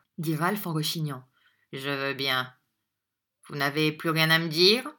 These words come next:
Squeers secoua la tête et prit le chemin de la porte, où Ralph l'accompagna, s'étonnant tout haut, pour être entendu de Newman, de trouver la porte barrée comme si on était en pleine nuit.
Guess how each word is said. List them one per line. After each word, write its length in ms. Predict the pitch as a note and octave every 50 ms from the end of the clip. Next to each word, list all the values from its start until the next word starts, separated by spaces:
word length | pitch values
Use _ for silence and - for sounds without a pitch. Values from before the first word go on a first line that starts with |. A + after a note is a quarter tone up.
| _ _ _ _ _ _ _ _ _ _ _ _ _ _ _ _ _ _ _ _ _
Squeers 600 | - - - - - F#3 F3+ F3+ F3+ E3+ E3+ F3
secoua 440 | D#3+ - - E3+ D#3+ - - E3+ D#3+
la 140 | E3 E3 E3+
tête 480 | E3+ G#3+ A3 A#3 A#3 - - - - _ _ _ _ _
et 140 | - F#3+ E3+
prit 240 | - - - B3 A#3
le 120 | G#3 G3
chemin 340 | F3+ - - F#3 E3+ E3+ F3
de 100 | F3 F3
la 120 | F3 E3+
porte, 580 | F3 - - D#3 C#3+ C#3+ - - - - - _ _ _ _ _ _ _ -
où 140 | D#3+ D3+ D3+
Ralph 360 | D#3 D#3+ D#3+ D#3+ D#3+ D#3+ -
l'accompagna, 880 | E3+ E3 D#3 D#3+ - D#3 D#3 D#3+ E3 D3+ D3+ D3 C#3+ C3+ D3+ G3+ A3 - _ _ _ _ _ _ _ _ _ _ _ _ _
s'étonnant 600 | - - F3+ F3+ F3+ F#3+ F#3+ F#3 G3+ G3+ G3+ G3+
tout 340 | G#3 - - B3 A#3+ - -
haut, 360 | - G3 A3 B3+ D4+ D#4 - _ _
pour 180 | - - D3+ C#3+
être 200 | C#3+ - - -
entendu 420 | G3 F3+ - F3+ E3+ D#3+ E3 E3
de 120 | D#3 D#3+ D3
Newman, 540 | D3 D#3+ F3+ G3 A#3 B3 A#3 G3+ F3+ D#3+ - - _ _ _ _ _
de 120 | - G3+ G3+
trouver 320 | G#3 - - A3+ G#3 A#3+
la 100 | A3+ G#3
porte 380 | F#3+ - G3 F#3+ F#3 F#3 - -
barrée 480 | F3+ E3 F3+ F3+ F3+ F3 B3+ D#4 D4+ - - - _ _
comme 180 | - A3 G#3+ G#3+
si 160 | G#3 G#3 D4
on 80 | C#4 A#3
était 180 | F#3+ F3+ -
en 140 | A#3+ A3+ F#3+
pleine 260 | E3 F#3 G3 F#3+ F#3
nuit. 240 | F3+ D#3 B2 - -